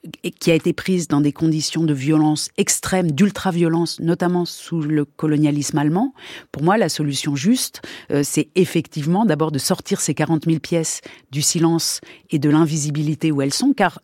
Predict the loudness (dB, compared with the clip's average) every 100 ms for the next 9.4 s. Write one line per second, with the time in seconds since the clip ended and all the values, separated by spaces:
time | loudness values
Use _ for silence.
0 | -6 0 0 0 0 2 2 0 2 2
1 | 2 2 0 -2 -2 -4 0 2 2 2
2 | 4 4 2 -2 -2 -2 -2 -2 -4 -2
3 | 0 0 0 -6 -12 -2 2 2 2 0
4 | 0 -4 -6 -16 -8 -2 0 0 0 2
5 | 2 0 0 0 0 -2 -2 -2 -2 0
6 | 4 4 4 2 2 2 0 -2 -4 -4
7 | -6 -6 -6 -6 -6 -6 -4 -2 -4 -2
8 | -2 0 -2 -4 -6 0 2 2 0 -2
9 | -2 -4 -4 -6